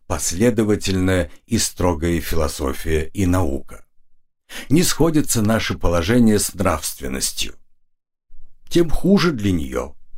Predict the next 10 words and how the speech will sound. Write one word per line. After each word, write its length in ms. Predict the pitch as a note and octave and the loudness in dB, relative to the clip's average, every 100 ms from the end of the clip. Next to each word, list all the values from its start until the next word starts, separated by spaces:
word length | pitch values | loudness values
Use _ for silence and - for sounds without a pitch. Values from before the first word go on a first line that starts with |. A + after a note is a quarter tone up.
| - - - - - - | -12 -14 -20 -18 -12 -8
Совершенно 640 | - C#3+ B2 - C3+ C3+ | 0 2 2 4 4 4
правильно 580 | C3+ - A#2 F#2 F2+ F#2 | 2 2 2 0 0 0
говорят, 520 | E2+ F2+ D#2 C2+ - - - - | 0 0 0 -2 -6 -12 -14 -4
такая 420 | A2 - A#2 A2 | -2 2 2 2
философия 800 | - G#2+ G2 - C#3 - A2 G#2 | 2 4 4 2 0 2 0 0
и 200 | - A2 | 2 2
наука 600 | G#2 D3 F#3+ - C#3 - - | 4 4 2 2 -2 -4 -6
и 200 | F3+ F#3+ | 0 0
продолжают 840 | F#3+ - D#3 C#3 B2+ A#2+ D3+ D3+ | 2 2 2 2 0 2 2 2
свои 380 | - G2 G2 G#2 | 0 -2 0 0